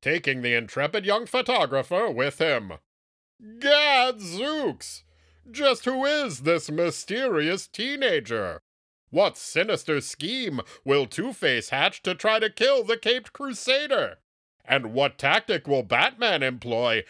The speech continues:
in his attempt to capture Two-Face? Stay tuned to find out. Okay, so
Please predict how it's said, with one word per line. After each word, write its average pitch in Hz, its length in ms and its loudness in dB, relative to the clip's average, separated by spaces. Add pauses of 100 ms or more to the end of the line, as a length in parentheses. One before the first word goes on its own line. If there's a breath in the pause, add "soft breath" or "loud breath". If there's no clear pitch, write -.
(140)
in 120 140 2
his 143 280 0
attempt 131 560 0
to 127 160 0
capture 127 480 -2
Two-Face? 160 920 -6 (560)
Stay 151 460 0
tuned 190 760 -4
to 117 160 -4
find 110 500 -2
out. 131 540 -4 (960)
Okay, 127 440 0
so 92 760 -6